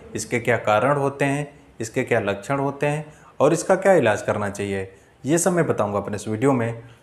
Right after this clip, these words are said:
तो मेरे वीडियो को लास्ट तक देखें। तो सबसे पहले बात करते हैं मलेरिया होता क्या है।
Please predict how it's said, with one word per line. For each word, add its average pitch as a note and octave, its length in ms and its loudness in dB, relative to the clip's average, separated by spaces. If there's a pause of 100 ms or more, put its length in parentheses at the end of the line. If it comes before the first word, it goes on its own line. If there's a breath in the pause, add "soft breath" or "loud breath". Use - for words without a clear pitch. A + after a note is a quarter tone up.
(180 loud breath)
तो E3+ 100 4
मेरे F3 240 4
वीडियो C3 280 2
को A2+ 120 0
लास्ट G2+ 320 0
तक G2+ 140 -4
देखें। G2+ 340 -6 (360)
तो A2+ 60 0
सबसे D#3 320 2
पहले F3 260 4
बात B2 240 2
करते A2 220 0
हैं A#2 80 -2
मलेरिया G#2+ 440 -2
होता G2+ 320 -4
क्या G#2 200 -6
है। G2+ 220 -10